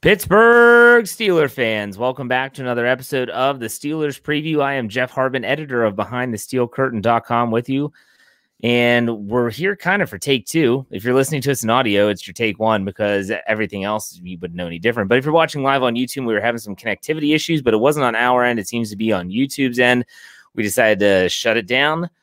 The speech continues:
boot it up again. Dave Schofield's with us. How are we any better?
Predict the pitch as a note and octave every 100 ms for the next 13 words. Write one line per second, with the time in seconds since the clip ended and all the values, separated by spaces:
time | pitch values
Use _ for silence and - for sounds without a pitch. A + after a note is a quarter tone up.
0 | _ _ - F#2 B2+ B2+ B2 A#2+ G#2 C3
1 | D#3 E3+ A#2+ B2+ D3 D#3+ D#3+ - - -
2 | D#3+ E3 E3 C#3+ D#3 E3+ - B2+ B2 A#2+
3 | A2+ G#2+ G#2 A#2 C3+ E3